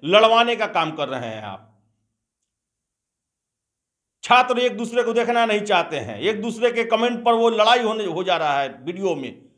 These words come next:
ऐसा स्थिति हो गया है, क्या करे वो भी, क्योंकि उन सब को पता है कि ये आयोग ही विलेन नंबर वन है, जो कि शुरुआत पहले दिन से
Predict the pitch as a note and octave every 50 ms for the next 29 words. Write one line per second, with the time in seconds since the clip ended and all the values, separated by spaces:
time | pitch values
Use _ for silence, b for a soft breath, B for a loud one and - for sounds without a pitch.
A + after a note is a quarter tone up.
0 | _ _ _ _ _ _ _ _ _ _ _ _ _ _ _ _ _ _ _ _
1 | _ _ _ _ _ _ _ _ _ _ _ _ _ _ _ _ _ F3+ G3+ G3
2 | G3 B3+ A#3 A3 - - - - - G3+ F#3 D3 D3+ D3 B2+ B2+ C3 B2+ B2+ F#3+
3 | - - - C#4 C#4 C#4 C4+ A#3 G#3+ G3 F3+ E3 D3+ A#2+ A2+ A2+ A2 G2 - -
4 | _ _ _ _ _ _ _ _ _ _ _ _ - G3 G3+ G#3+ B3+ B3 A#3+ A#3
5 | A3 A3 A3+ A3 - C4+ C#4+ C4+ A3+ A#3 B3+ A3+ - A3 G3+ G3+ G#3 G3 F3+ G3+
6 | A3+ A3+ A3+ F3+ F3 F#3 G3 G#3 - - F#3 F3 F3 F3+ F3 G3+ A#3 B3+ B3+ A#3+
7 | F#3+ F3 F#3 A3 G#3+ D#3 C3 E3+ G3+ A3 A#3 B3 A#3 G#3 G3+ G3 F#3 F3 F#3 F3+
8 | E3 D#3 D#3 D3 C3 A2 A#2 A#2 G2+ - - _ _ _ _ _ A#2+ F#3 F#3+ G3
9 | G#3+ A3 - - - _ _ _ - - - G3 G#3+ G3+ G3+ A3+ B3 C4 C4+ B3+
10 | - - - - - A3 G#3+ A3 C4 C4+ C4 B3 - - - - B3 - C4+ B3+
11 | - - F#3 F3